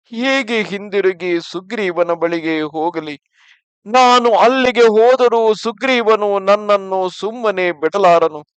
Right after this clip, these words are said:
ಆತನು ಬಹಳ ಕ್ರೂರವಾಗಿ ದಂಡಿಸತಕ್ಕವನು, ಬಹಳ ಬಲಾಢ್ಯನು. ಅವನು ನನ್ನನ್ನು ಕೊಲ್ಲುವುದೇ ನಿಜವು. ಇಲ್ಲಿನ ಅಂತಃಪುರವೆಲ್ಲವನ್ನೂ ನೋಡಿದೆನು,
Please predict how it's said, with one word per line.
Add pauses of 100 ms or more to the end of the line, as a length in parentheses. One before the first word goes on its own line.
(400)
ಆತನು
ಬಹಳ
ಕ್ರೂರವಾಗಿ (120)
ದಂಡಿಸತಕ್ಕವನು, (320)
ಬಹಳ
ಬಲಾಢ್ಯನು. (920)
ಅವನು
ನನ್ನನ್ನು
ಕೊಲ್ಲುವುದೇ
ನಿಜವು. (340)
ಇಲ್ಲಿನ
ಅಂತಃಪುರವೆಲ್ಲವನ್ನೂ
ನೋಡಿದೆನು,